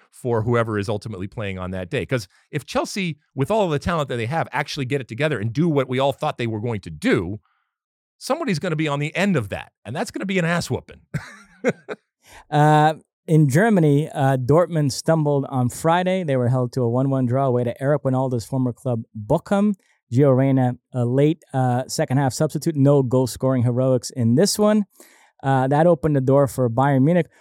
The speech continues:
Speaker 2: who are still not right, by the way. This was a labored victory, but nevertheless, they did pick up a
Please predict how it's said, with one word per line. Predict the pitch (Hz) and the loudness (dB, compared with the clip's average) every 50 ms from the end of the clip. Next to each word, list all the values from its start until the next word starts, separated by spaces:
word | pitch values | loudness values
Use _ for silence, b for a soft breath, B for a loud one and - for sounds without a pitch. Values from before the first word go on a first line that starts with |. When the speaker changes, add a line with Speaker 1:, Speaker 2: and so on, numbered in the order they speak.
| b b - | b b 0
Speaker 2:
who | - 170 | 2 4
are | 156 135 | 4 4
still | - - - 269 277 | 2 2 2 4 4
not | 240 190 156 151 | 4 4 4 4
right, | 139 143 143 123 117 | 4 4 2 4 2
by | 127 113 | 2 2
the | 110 | 2
way. | 110 104 101 | 2 2 2
This | 147 151 - | 0 2 2
was | 147 117 123 | 2 2 2
a | 113 | 2
labored | 107 110 117 131 143 151 127 127 123 113 | 2 2 2 4 4 4 4 2 0 2
victory, | 107 131 135 - - 110 104 | 2 0 0 0 0 -2 -2
but | 98 120 117 | 0 0 0
nevertheless, | 127 135 139 127 123 127 120 | 0 2 2 2 2 0 0
they | - 120 | 0 0
did | 110 135 127 - | -2 -2 0 0
pick | 143 127 - | -2 0 0
up | 139 131 117 - - | 0 0 -2 -2 -4
a | 131 117 113 110 | -4 -2 -2 -2